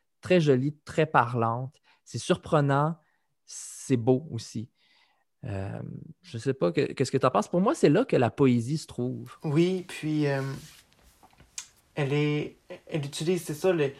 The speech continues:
Speaker 2: le rapport au, au phare, au filtre, euh, des réseaux sociaux, et puis elle déconstruit toute, euh, les, la pensée qu'on, on peut avoir, euh, par rapport, la pensée, une pensée négative, une po-, une,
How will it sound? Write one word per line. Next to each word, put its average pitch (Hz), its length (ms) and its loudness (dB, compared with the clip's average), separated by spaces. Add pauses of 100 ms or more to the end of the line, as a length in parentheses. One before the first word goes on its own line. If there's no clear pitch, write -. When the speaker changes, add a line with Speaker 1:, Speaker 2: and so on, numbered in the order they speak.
(280)
Speaker 2:
le 147 80 0
rapport 147 600 2
au, 135 420 2
au 131 100 -2
phare, 165 720 0
au 143 100 -2
filtre, 185 840 2 (480)
euh, 135 600 0
des 143 120 0
réseaux 143 280 -2
sociaux, 175 720 2 (340)
et 147 80 -2
puis 160 180 0
elle 147 220 4
déconstruit 202 760 2
toute, 285 280 -6 (440)
euh, 147 240 0
les, 147 200 2
la - 180 0
pensée 156 440 0
qu'on, 143 540 -2
on 143 120 -4
peut 165 280 4
avoir, 143 840 2 (200)
euh, 127 420 0 (320)
par 165 120 0
rapport, 151 520 4 (280)
la 160 140 2
pensée, 175 500 0
une 180 140 -2
pensée 180 300 2
négative, 180 720 2
une 151 80 -2
po-, 151 260 -6
une, 165 160 -2